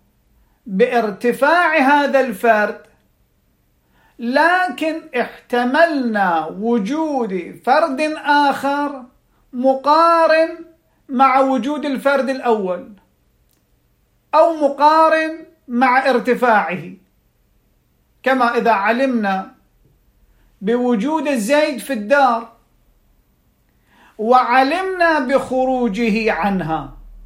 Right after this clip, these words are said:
عن الدار، لكن احتملنا بقاء الإنسان الذي هو الكلي، احتملنا بقاء الإنسان في الدار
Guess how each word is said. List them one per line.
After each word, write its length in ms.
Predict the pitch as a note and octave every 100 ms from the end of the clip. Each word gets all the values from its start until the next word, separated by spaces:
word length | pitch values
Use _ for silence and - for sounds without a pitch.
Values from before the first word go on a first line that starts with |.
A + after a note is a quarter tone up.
| - - -
عن 140 | G3
الدار، 480 | G#3 - G3+ E3+ - - - - - - - - - - - - - F#3+
لكن 600 | B3 D#4+ C4+ C4 B3 - - - - - - - B3
احتملنا 1200 | - - A#3+ A#3+ C4+ D4+ C4+ A3 G3 E3 D3+ -
بقاء 880 | F3 F#3 G#3+ G#3+ C#4 E4+ F4 - D4
الإنسان 680 | C#4 C#4 B3+ A#3+ B3 B3 - G3
الذي 240 | F#3+ F#3
هو 100 | F#3+
الكلي، 500 | F#3 G#3+ F#3+ F3 - _ _ _ _ -
احتملنا 840 | G#3 - - G#3+ B3 C#4+ C4 A3+ G3
بقاء 760 | F#3 G3+ G3 C4 D#4 - C#4+
الإنسان 880 | C#4 C#4 B3+ A#3+ - B3 A#3+ B3 C4 - _ _ _
في 160 | -
الدار 760 | A#3+ G3+ G#3 D4+ C#4 A#3 G#3+